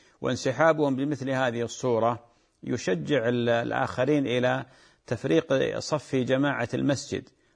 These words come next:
وإلى توهين هذا الاجتماع وهذه ال-، هذا الاجتماع الذي في المسجد، ولذلك يخطئون. فالإنسان حتى لو كان مجتهد أو يتبنى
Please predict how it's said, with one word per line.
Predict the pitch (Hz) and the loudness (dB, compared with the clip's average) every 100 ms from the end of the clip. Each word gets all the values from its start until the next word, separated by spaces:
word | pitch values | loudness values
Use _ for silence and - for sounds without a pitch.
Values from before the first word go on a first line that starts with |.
| - | -4
وإلى | 123 123 123 123 117 - | 0 2 2 2 0 0
توهين | 131 120 139 151 135 131 131 - _ _ - | 0 2 4 4 4 0 -2 -10 _ _ -8
هذا | 120 139 131 | -2 0 0
الاجتماع | 131 120 - 131 139 117 | -2 -4 -2 2 2 0
وهذه | 117 127 127 123 127 | 0 0 0 0 0
ال-، | 120 123 120 - _ - | 0 0 0 -6 _ -2
هذا | 135 127 | 0 2
الاجتماع | 123 - 131 139 117 | -2 -2 0 0 0
الذي | 123 120 117 | 0 0 -2
في | |
المسجد، | 120 127 131 - 104 - _ _ - | 0 0 0 -4 -10 -12 _ _ -6
ولذلك | 120 123 139 127 - | -2 2 2 2 0
يخطئون. | 120 131 - - 139 156 90 - _ _ _ | -2 -2 -4 -2 2 2 2 -6 _ _ _
فالإنسان | 120 120 131 - 160 | -4 -2 -2 2 2
حتى | - 190 - 160 | 2 -4 -2 0
لو | 151 | 0
كان | 131 147 131 127 123 - _ _ - | 0 0 2 0 -2 -8 _ _ -8
مجتهد | 131 - - 135 127 117 | -6 -2 2 4 4 0
أو | - 120 | 0 0
يتبنى | 123 - 123 139 135 127 | 0 -2 2 2 2 2